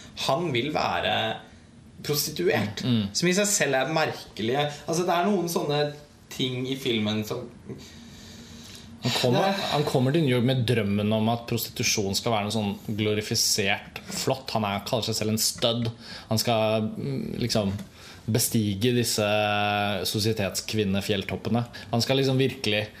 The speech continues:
Speaker 2: og så fort nøden, eh, merker seg, han går tom for penger, han kastes ut av hotellet, så blir jo den Dustin Hoffmans rollefigur ekstra viktig da. Og da er det jo også en sånn realitetsorientering for han. Eh, prostitusjon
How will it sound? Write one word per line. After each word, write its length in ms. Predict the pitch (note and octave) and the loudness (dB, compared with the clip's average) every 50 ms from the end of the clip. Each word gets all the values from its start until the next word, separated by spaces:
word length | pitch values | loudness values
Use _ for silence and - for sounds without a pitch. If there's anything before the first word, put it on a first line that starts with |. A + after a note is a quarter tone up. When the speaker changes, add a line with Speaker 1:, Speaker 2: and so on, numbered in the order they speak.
| - - - - - - - - - | -10 -6 -4 -4 -4 -4 -6 -2 0
Speaker 2:
og 160 | D3 C3 B2 | 0 2 2
så 80 | - D#3+ | 2 2
fort 280 | D#3 - D3 D3 - C#3 | 2 2 0 0 2 2
nøden, 640 | B2+ A#2+ A2+ A2+ A2 G2+ G#2 B2+ C3+ C#3+ C3+ C3+ C3+ | 4 4 4 4 2 2 2 2 2 2 2 2 2
eh, 360 | C3 C3 C3 B2+ B2+ B2+ B2+ B2+ | 2 2 4 4 4 4 4 4
merker 360 | B2+ C3 C3 - - - G#2 - | 4 2 2 0 -2 -2 0 2
seg, 80 | D3+ F#3+ | 2 2
han 200 | G3 E3+ D3+ C#3+ | 2 2 2 2
går 100 | C3+ - | 2 2
tom 180 | B2+ A#2+ A2 | 2 2 2
for 80 | A#2+ A#2 | 2 0
penger, 240 | - C3+ A#2 G#2+ A2 | 2 2 2 2 2
han 100 | A2+ A#2 | 2 2
kastes 380 | - D3 C3+ - - A2 G2+ F#2+ | 2 0 0 0 0 -2 -2 0
ut 40 | G2 | 0
av 140 | G#2+ G#2 G#2+ | 0 2 2
hotellet, 460 | A2 - A2 F#2+ F#2+ G#2+ C#3+ E3+ E3+ - - - - - | 0 0 0 0 2 2 2 0 0 -4 -10 -16 -16 -10
så 140 | - - D3 C3+ | -4 -2 0 2
blir 140 | C3 B2+ C3+ | 4 4 4
jo 60 | C#3+ | 4
den 140 | C3+ A#2+ A#2+ | 4 4 4
Dustin 240 | A2+ A2+ - A#2+ A2+ | 2 2 2 2 2
Hoffmans 340 | G#2+ F#2+ - - A#2 A2+ A#2 | 0 0 0 0 0 2 2
rollefigur 400 | A#2 G2 F2+ G2 G#2 A2 A2 G#2+ - - - | 0 0 0 0 2 2 0 0 -2 -6 -6
ekstra 240 | A2+ - - A#2+ A#2 | -4 -2 0 2 2
viktig 260 | A2 A2 - - A2 | 2 2 0 0 0
da. 120 | A2 G2+ G2 - - - | 0 -2 -4 -8 -4 0
Og 60 | A2+ | 2
da 160 | D3 D#3+ D3 | 4 4 4
er 40 | A#2+ A#2 | 4 4
det 60 | B2 | 2
jo 40 | A#2+ | 2
også 160 | A2+ C#3+ D3+ | 2 2 2
en 80 | D3 C#3+ | 2 2
sånn 140 | B2 A2 G#2+ | 2 2 2
realitetsorientering 1200 | G#2+ G#2+ G#2 - G2 F#2 F2+ - - - - - - - - - G#2 G2+ G2 G#2 G2 G2 G2+ G2+ | 2 0 0 -2 -2 -2 -2 -2 -4 -4 -4 -6 -8 -8 -4 -2 -2 0 0 0 0 0 0 0
for 120 | A#2 A2 | 0 0
han. 180 | G2 G2+ G2+ G2 - - - - - - - - | 0 0 0 -2 -4 -8 -18 -20 -20 -14 -8 -4
Eh, 420 | G2+ G#2 G#2 G2+ G2+ G2+ G2+ G#2 - - | -2 0 0 2 2 2 0 0 -2 -4
prostitusjon 800 | - B2 A2 - A#2+ A2+ B2+ A2 - - A#2 G#2+ G#2 G#2+ A2 A2 | -4 -4 -4 -2 -2 0 0 2 2 2 2 2 2 2 2 2